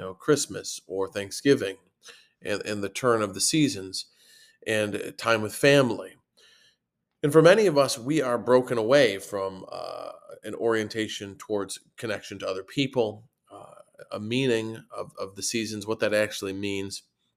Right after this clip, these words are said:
And again, if you haven't listened to the last podcast on Halloween, I, it's worth maybe listening to, because without meaning, it's hard to orientate ourselves to the season and the changes of the season. And so it's like we race through things,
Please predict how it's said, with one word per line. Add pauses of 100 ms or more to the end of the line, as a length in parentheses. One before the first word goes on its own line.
(520)
And
again,
if
you
haven't
listened
to
the
last
podcast
on
Halloween,
I, (140)
it's
worth
maybe
listening
to, (720)
because
without
meaning,
it's
hard
to
orientate
ourselves
to
the
season
and
the
changes
of
the
season.
And
so (300)
it's
like
we
race
through
things,